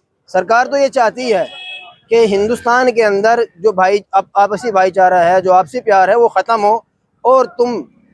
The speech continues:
اپنی نفرتی جو راجنیتی ہے، جو ایک بھائی چارے کی ساز ہے، اس کو توڑ کر اپنی را-، راجنیتی چمکاتے رہیں۔ آج سے پہلے بھی، سینتالیس سے پہلے جب انگریزوں کا دور تھا، اس وقت میں بھی جو ہے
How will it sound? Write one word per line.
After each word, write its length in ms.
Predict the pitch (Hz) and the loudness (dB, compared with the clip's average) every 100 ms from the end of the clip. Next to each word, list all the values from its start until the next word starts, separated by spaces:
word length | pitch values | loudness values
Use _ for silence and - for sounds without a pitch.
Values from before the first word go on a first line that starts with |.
| _ - | _ -4
اپنی 320 | 208 254 277 | -2 -2 0
نفرتی 680 | 226 190 214 214 262 254 196 _ _ | 0 0 -2 -2 -4 -6 -8 _ _
جو 140 | 190 208 | -2 0
راجنیتی 640 | 208 220 247 240 247 202 | 2 0 -4 -6 -4 0
ہے، 240 | 202 190 180 | 2 0 -2
جو 60 | 214 | -2
ایک 200 | 220 226 208 214 _ _ _ _ - | 0 0 -2 -8 _ _ _ _ -4
بھائی 200 | 175 196 | -2 0
چارے 200 | 220 233 | 0 0
کی 140 | 226 | -4
ساز 260 | 185 196 208 | -2 0 2
ہے، 60 | 208 | -2
اس 100 | 226 | -4
کو 80 | |
توڑ 300 | - 220 233 | -2 0 0
کر 180 | 220 214 196 | 0 -2 -2
اپنی 260 | 196 220 208 | -4 -2 0
را-، 440 | 202 208 _ 185 180 | 0 -2 _ -10 -2
راجنیتی 360 | 185 196 208 202 | -2 -2 -4 -4
چمکاتے 500 | 165 156 175 190 165 | -6 -2 -2 -2 -4
رہیں۔ 220 | 139 123 _ _ _ _ _ _ - | -4 -6 _ _ _ _ _ _ -2
آج 220 | 220 214 | -2 0
سے 120 | 269 | -2
پہلے 320 | 254 233 240 | 0 0 0
بھی، 160 | 240 247 | -2 -4
سینتالیس 500 | 202 202 214 240 226 | -6 -2 0 0 -2
سے 100 | 254 | -2
پہلے 380 | 220 185 180 147 _ - | 0 0 0 -4 _ -12
جب 80 | 202 220 | -8 -2
انگریزوں 400 | 240 254 247 254 | 2 2 2 0
کا 100 | 262 | 0
دور 220 | 226 240 208 | 2 2 0
تھا، 280 | 180 151 - _ _ _ - | -2 -2 -4 _ _ _ -10
اس 200 | 262 269 | -8 -2
وقت 240 | 277 262 | -2 0
میں 200 | 269 277 | 0 0
بھی 140 | 285 254 | 0 0
جو 180 | 247 | 2
ہے 380 | 240 262 - _ | 2 0 -4 _